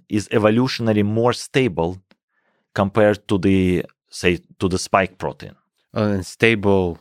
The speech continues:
Speaker 2: means a, a more, uh, static target? <laughs>
Speaker 1: Well, yeah.
Speaker 2: Like
Speaker 1: So, so it, it, it, it doesn't change. It doesn't evolve from the evolutionary s-, uh, perspective so drastically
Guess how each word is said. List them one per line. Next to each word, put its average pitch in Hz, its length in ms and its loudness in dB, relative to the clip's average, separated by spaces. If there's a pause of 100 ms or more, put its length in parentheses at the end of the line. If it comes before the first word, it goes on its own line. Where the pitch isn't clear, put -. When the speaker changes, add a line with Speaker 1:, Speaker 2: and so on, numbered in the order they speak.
(200)
Speaker 2:
means 98 440 0
a, 95 220 0
a 104 100 -4
more, 101 440 2
uh, 95 220 2
static 95 720 -2
target? 101 420 0 (200)
<laughs> - 360 -4
Speaker 1:
Well, 131 200 4
yeah. 110 180 2
Speaker 2:
Like - 100 -8
Speaker 1:
So, 131 120 -2
so 135 160 -2
it, 143 260 -2
it, 120 240 -4
it, 120 220 -6
it 113 180 -4
doesn't 127 480 -2
change. 117 640 -6
It 107 160 -8
doesn't 120 480 0
evolve 110 600 0 (320)
from 104 220 -2
the 107 80 6
evolutionary 104 580 2
s-, - 220 -8
uh, 92 60 -2
perspective 98 720 -4 (280)
so - 220 0
drastically 90 920 -2